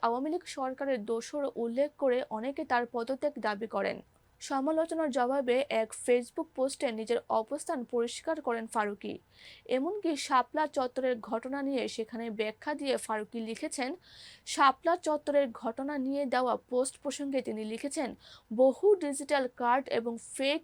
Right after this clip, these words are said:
স্ক্রিনশট ঘুরছে, যেখানে দাবি করা হচ্ছে আমি নাকি দুই হাজার তেরো সালে বলেছি শাপলা চত্বর জঞ্জাল মুক্ত হয়েছে।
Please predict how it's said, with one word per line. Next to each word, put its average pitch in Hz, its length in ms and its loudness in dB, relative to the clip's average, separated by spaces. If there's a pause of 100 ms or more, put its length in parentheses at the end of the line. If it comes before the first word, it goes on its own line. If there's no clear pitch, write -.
(100)
স্ক্রিনশট 277 580 -4
ঘুরছে, 208 560 -6 (400)
যেখানে 233 360 0
দাবি 214 340 2
করা 330 300 2
হচ্ছে 277 440 0
আমি 233 260 -2
নাকি 285 320 -4
দুই 226 240 -8
হাজার 226 220 -4 (100)
তেরো 226 240 0
সালে 294 260 -2
বলেছি 233 500 2 (440)
শাপলা 247 500 2 (160)
চত্বর 262 440 0
জঞ্জাল 233 400 0
মুক্ত 220 240 -6
হয়েছে। 202 460 -4